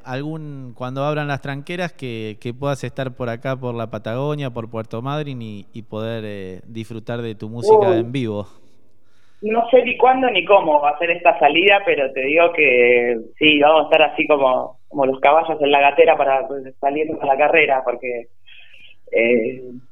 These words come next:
Speaker 2: la gana de agarrar la ruta y de salir y de ver gente, ¿viste?
Speaker 1: Sí, ojalá que nos podamos abrazar entre todos, ¿viste? El contacto
Speaker 2: Sí,
Speaker 1: es
Speaker 2: eso, eso es lo otro, ¿viste? Que de pronto por ahí,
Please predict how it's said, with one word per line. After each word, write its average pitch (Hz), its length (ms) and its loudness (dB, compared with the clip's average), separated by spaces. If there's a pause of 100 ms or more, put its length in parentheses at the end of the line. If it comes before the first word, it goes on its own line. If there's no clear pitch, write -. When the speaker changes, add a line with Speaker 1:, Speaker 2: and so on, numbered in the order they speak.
(160)
Speaker 2:
la 127 180 2
gana 160 340 0
de 131 60 -4
agarrar 147 240 4
la 160 140 4
ruta 175 420 2
y 165 80 4
de 127 200 -2
salir 139 280 0
y 165 180 0
de 131 60 4
ver 139 140 6
gente, 269 480 4
¿viste? - 460 0 (840)
Speaker 1:
Sí, 180 520 -2
ojalá 151 440 2
que 143 360 -2
nos 123 160 -6
podamos 151 360 -2
abrazar 135 400 -2
entre 131 280 -4
todos, 151 440 2
¿viste? 143 200 -4
El 127 100 -6
contacto 139 640 -4
Speaker 2:
Sí, 139 140 6
Speaker 1:
es 226 100 12
Speaker 2:
eso, 247 360 4
eso 269 240 6
es 262 40 -2
lo 240 220 6
otro, 208 180 2 (100)
¿viste? 226 200 2
Que 185 100 6
de 170 100 6
pronto 240 320 6
por 185 140 8
ahí, 220 140 4